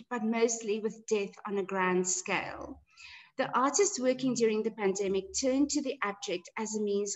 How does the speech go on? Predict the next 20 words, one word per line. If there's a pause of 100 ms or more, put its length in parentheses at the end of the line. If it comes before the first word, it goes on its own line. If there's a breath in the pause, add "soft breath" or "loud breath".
of
making
less,
uh,
sorry,
<laughs>
making
sense
of (100)
horror (280)
on
a
global, (680)
the
horror
of (480)
death (100)
on
a
global